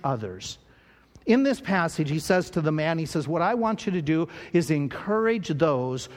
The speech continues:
who are really hurting." There are those who physically hurt. And by the way, if they are physically hurting,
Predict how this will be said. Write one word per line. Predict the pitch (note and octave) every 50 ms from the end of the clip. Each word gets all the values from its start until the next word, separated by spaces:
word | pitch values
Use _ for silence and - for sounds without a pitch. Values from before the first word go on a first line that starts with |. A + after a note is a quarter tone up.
| - -
who | - E3
are | D#3+ C#3+ C#3+
really | C3+ C3+ D3+ D3+ D3+ D#3 D#3
hurting." | C3 A2 B2 B2+ A#2+ G#2 G2+ F#2+ G2+ - - - - _ _ _ _ - - - - - - D#3+
There | G3+ A#3 C#4+
are | C4+ B3+ B3
those | A#3+ F3 G#3+ A3 A3+ A#3+ A3+ -
who | - A3 G3
physically | - - - - - B3+ A#3 - A3 F#3+ - - D3+ C#3
hurt. | B2 B2+ C#3 A2 F#2+ - -
And | - A3 A3 F3
by | C#3 A3 G#3 C4
the | D4 G3+ E3
way, | C3+ B2+ D3 F#3 G3+ D#3 B2 A2+ A2 - - - - - - -
if | - G3 F3
they | F3+ A#3 B3+
are | B3 A3 F#3+
physically | - - - D4 D4+ A3 B3+ A#3+ - G#3+ G#3+ G3
hurting, | F3 D3 D3+ G#3 A#3 A3+ A3 F#3+ C#3+ A2 G2 F#2+